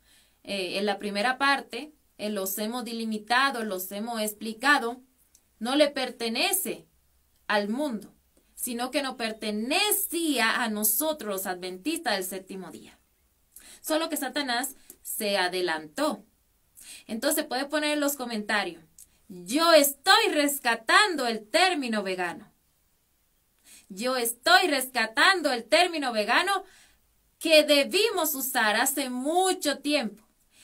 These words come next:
O pueden poner más corto en los comentarios.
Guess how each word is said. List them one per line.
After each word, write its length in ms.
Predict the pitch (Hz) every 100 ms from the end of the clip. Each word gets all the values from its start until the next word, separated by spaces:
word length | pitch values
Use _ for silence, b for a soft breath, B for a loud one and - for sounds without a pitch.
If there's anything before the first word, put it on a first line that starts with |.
| B -
O 220 | 180 -
pueden 260 | 254 339
poner 420 | 320 302 311 320 - -
más 500 | 196 220 233 285 294
corto 580 | - 349 320 - 185 165 _ _ _ _ _ _
en 320 | - 214 214 214
los 160 | 220
comentarios. 880 | 233 226 226 269 320 277 185 - -